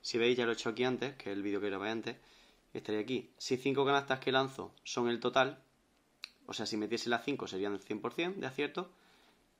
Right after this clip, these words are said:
tres canastas, ¿cuánto será? Despejamos la X. Sabemos que tenemos que multiplicar en cruz, tres por diez,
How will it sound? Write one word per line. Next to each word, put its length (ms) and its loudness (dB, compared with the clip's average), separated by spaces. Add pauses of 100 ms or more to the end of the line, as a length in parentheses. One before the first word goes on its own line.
(160)
tres 220 4
canastas, 460 4 (260)
¿cuánto 260 -2
será? 340 0 (920)
Despejamos 460 2
la 120 2
X. 200 -6 (680)
Sabemos 320 4
que 60 0
tenemos 240 2
que 80 0
multiplicar 440 0
en 80 2
cruz, 280 0
tres 180 -4
por 240 -2
diez, 220 2